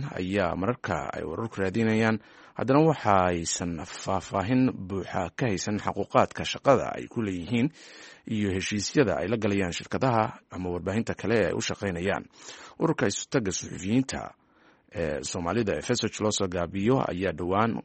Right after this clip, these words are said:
qoray buug yar oo ku saabsan xaquuqda suxufiyiinta ay leeyihiin iyo waxa uu uga dhigan yahay in heshiisyo shaqo ay galaan. Waxayna ku tababareen wariyaal badan.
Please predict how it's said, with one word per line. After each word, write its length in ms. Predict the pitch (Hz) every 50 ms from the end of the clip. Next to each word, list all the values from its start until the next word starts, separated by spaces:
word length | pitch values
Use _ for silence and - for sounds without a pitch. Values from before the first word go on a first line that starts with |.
| _
qoray 240 | - 104 104 104 101
buug 360 | 87 92 113 123 117 95 87 85 - -
yar 260 | 95 101 107 123 135 131 143 -
oo 160 | - - 92 -
ku 120 | - -
saabsan 360 | - - 104 98 - 120 117 117
xaquuqda 380 | - - 90 110 131 139 110 90
suxufiyiinta 640 | 80 - 85 85 85 - - 98 123 131 127 - -
ay 100 | - - 87
leeyihiin 420 | 107 123 120 120 123 131 131 127 - - - - - - - - _ -
iyo 140 | 101 113 123 139
waxa 280 | 143 - - - 78 69 65 - - _
uu 180 | - 87 80 78 69
uga 160 | 87 90 113 117
dhigan 280 | 104 98 101 113 104 87
yahay 200 | 85 82 90 98
in 140 | - 107 95
heshiisyo 400 | 85 82 - 92 87 - 127 123
shaqo 220 | - - - -
ay 100 | 95 87
galaan. 320 | 78 92 104 104 95 - - - _ _ - - _ _ - - - - - _ _ _
Waxayna 380 | - 95 - - 98 95 92 90 87 87 85 - - -
ku 120 | - - 139
tababareen 540 | - - 117 101 98 90 95 107 113 117 113
wariyaal 300 | 101 90 90 90 92 90
badan. 280 | 82 73 - - 64 55